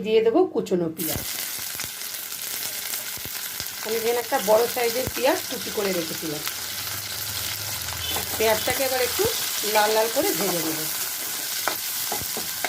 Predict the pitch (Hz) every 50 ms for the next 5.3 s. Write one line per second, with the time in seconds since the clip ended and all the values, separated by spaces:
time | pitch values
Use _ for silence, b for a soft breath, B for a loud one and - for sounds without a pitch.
0 | - - - - - - - - - - - - - - 226 226 240 240 240 -
1 | - 277 269 - 247 240 - 320 359 349 285 240 226 220 226 226 226 262 254 302
2 | 359 339 - - 196 190 196 196 185 175 175 175 175 170 160 160 156 156 - 175
3 | 160 - - - - - - - - - - - - - - - 226 240 247 247
4 | 247 233 240 247 254 233 226 240 240 240 233 220 247 247 208 185 208 220 226 226
5 | 226 240 240 247 311